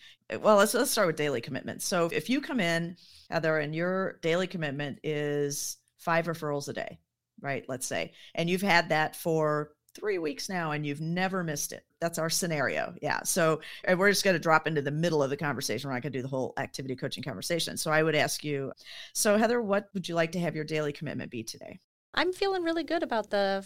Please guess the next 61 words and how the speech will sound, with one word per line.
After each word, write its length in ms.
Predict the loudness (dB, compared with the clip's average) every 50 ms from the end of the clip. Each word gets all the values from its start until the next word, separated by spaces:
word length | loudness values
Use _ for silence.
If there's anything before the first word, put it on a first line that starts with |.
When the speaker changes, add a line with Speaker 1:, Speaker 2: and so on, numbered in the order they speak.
| -6
Speaker 2:
five 340 | -4 -4 -2 -2 -2 -4 -4
set. 300 | -2 -2 -2 -2 -2 -4 _ 0
I 100 | 0 0
don't 120 | 0 0
remember 220 | -2 -2 -2 -2 -2
what 100 | -2 -2
the 60 | -2
Speaker 1:
Five 80 | -2 0
Speaker 2:
consistent, 400 | 2 2 2 2 2 2 0 2
Speaker 1:
Q 20 |
Ss. 20 | 2
Speaker 2:
the 120 | 4 6
Speaker 1:
Five 100 | 8 8
Speaker 2:
five 100 | 8 8
Q 140 | 6 6 6
Ss. 160 | 6 6 4
Speaker 1:
Q 80 | 2 0
Ss. 360 | -2 -4 -4 -4 -4 0 2 2
Speaker 2:
I'm 100 | 2 4
feeling 220 | 4 2 2 2
really 100 | 2 4
Speaker 1:
Yeah. 60 | 4
Speaker 2:
good 100 | 4 4
about 180 | 4 4 2 2
the 60 | 2
five 220 | 4 4 4 4
Q 160 | 4 4 4 4
Ss. 260 | 4 4 0 -2 -4
Let's 160 | -4 -4 -4
stick 180 | -4 -4 -4 -4
with 120 | -2 0
that. 200 | 0 -2 -2 -2 -8 _ _ _ _ _ -4 -2
Speaker 1:
Okay. 400 | 0 2 4 4 4 2 -2 -6 -6
So 180 | -2 0 2
Heather, 200 | 2 4 4 2
I'm 120 | 2 0 0
gonna 220 | 0 2 2 2
challenge 440 | 2 0 0 0 2 0 0 0 0
you 120 | 0 0
a 20 | 0
little 220 | 0 0 0 0
bit 240 | 0 -2 -2 -4 -4
because 360 | -6 -4 -4 -4 -4 -4 -4
you've 200 | -6 -4 -4 0
been 160 | 0 0 0
doing 280 | 2 2 2 2 2 0
that 160 | 0 -2 -2 -4
successfully. 600 | -4 -4 -2 -2 -2 0 -2 -2 -4 -2 -2 -2
This 220 | -2 -2 -2 -2
is 180 | -2 -4 -4 -4
probably, 280 | -2 0 0 2 2
like, 160 | 2 0 -2
the 60 | -4 -6
fifteenth 540 | -6 -6 -6 -6 -6 -6 -6 -6 -6 -6 -8 -8
that 160 | -6 -6 -6
you've 80 | -4
had 180 | -2 -2 -2 0
that 140 | -2 -4 -4
commitment 380 | -4 -6 -4 -4 -6 -6 -4 -4
and 120 | -2 0
you've 240 | 0 0 -2 -4